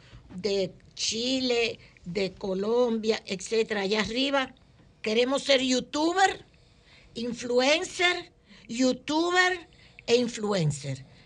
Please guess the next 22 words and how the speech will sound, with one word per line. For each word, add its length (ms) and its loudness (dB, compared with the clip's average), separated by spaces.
Supongo 680 0
que 100 2
aquí 220 0
también 440 0
en 120 -2
República 440 -2
Dominicana 540 0
nos 240 0
hacen 260 0
lo 100 4
mismo 420 0
y 80 -4
la 120 2
mayoría 600 0
lo 140 -6
que 160 -4
quiere 280 0
ser 320 -4
es 380 -6
influencer 920 -2
y 160 0
youtuber. 640 -4